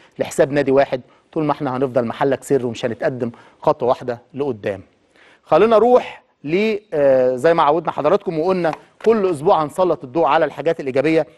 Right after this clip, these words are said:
اللي تخص نادي الزمالك ولاعيبة نادي الزمالك، وقلنا الانتماء والوفاء عشان نرد على الخونة والهاربين ون-، واللي بينكروا الجميل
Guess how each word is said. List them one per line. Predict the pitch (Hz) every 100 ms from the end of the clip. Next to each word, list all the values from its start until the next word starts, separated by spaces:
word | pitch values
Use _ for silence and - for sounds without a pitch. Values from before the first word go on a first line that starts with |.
| _ -
اللي | 147
تخص | - 185 -
نادي | 151 143
الزمالك | 127 143 151 147
ولاعيبة | 135 147 151
نادي | 147
الزمالك، | 123 127 160 190 180 _ _ _
وقلنا | 139 175 185 165
الانتماء | 139 131 131 143 170 175
والوفاء | 139 139 135 - 135 -
عشان | 120 - 143
نرد | 139 160 135
على | 131 127
الخونة | 120 - 160 147 131 - _ _
والهاربين | 131 131 139 135 131 156 139 113 - _ _ -
ون-، | 131 139 -
واللي | 139 131 131 131
بينكروا | 131 123 170 160
الجميل | 127 135 151 139